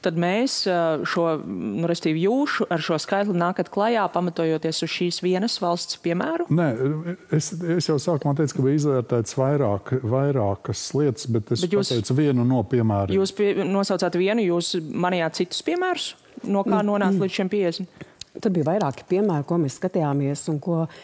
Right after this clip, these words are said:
Speaker 3: Finanšu ministrija kā piemērs mums rādīja, gan Spānijas, gan,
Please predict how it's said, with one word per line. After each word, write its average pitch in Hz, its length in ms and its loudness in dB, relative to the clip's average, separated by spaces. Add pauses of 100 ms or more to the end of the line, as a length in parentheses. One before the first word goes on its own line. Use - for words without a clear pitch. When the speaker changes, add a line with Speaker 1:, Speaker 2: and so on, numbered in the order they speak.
(140)
Speaker 3:
Finanšu 165 380 0
ministrija 156 420 0
kā 139 220 -2
piemērs 170 460 0
mums 147 180 -4
rādīja, 196 360 0
gan 135 140 0
Spānijas, 160 800 -2
gan, 139 540 -2